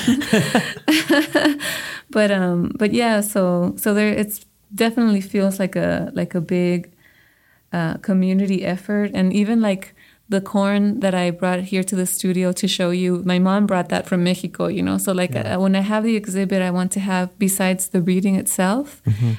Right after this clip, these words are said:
Speaker 1: I wanna have a long table with the different stages of the nixtamalization process so people can see what it is and then, like, touch it, smell it.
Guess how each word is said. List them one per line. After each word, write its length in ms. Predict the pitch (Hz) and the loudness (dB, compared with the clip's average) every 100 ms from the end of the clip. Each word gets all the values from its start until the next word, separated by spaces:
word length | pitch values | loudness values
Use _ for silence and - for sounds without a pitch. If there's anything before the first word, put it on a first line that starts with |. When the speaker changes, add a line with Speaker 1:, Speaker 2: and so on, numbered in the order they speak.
| - | -2
Speaker 1:
I 40 | 220 | 0
wanna 140 | 233 | 0
have 140 | 240 | 0
a 40 | 233 | 0
long 260 | 214 208 | 2 0
table 420 | 208 214 196 190 180 | 0 -2 0 0 0
with 160 | 175 | 0
the 100 | 180 | -2
different 500 | 170 185 185 190 180 - _ - - - | -2 -2 0 0 0 -4 _ -16 -16 -8
stages 600 | - - 185 180 180 - | -6 0 2 2 0 0
of 160 | 175 165 | -2 0
the 140 | 170 | 2
nixtamalization 1040 | 170 175 - 185 175 170 170 170 170 185 185 | 2 2 0 2 4 2 0 0 0 0 0
process 560 | 190 185 - 208 233 | 0 -2 0 0 0
so 160 | - 175 | -2 -4
people 320 | 175 196 190 | -2 -2 -2
can 200 | 190 175 | 0 0
see 200 | - 180 | 2 2
what 180 | 170 170 | 2 2
it 100 | 165 | 0
is 600 | - 170 180 208 - - - - - - - | 0 2 2 0 -2 -6 -10 -20 -20 -20 -6
and 280 | - 180 170 | 0 2 4
then, 220 | 170 165 | 2 2
like, 180 | 160 156 | 0 -4
touch 380 | - 175 175 190 | -2 -2 0 0
it, 240 | 180 175 | 0 0
smell 480 | - - 175 170 175 | -4 0 2 2 2
it. 380 | 175 175 185 | 2 2 0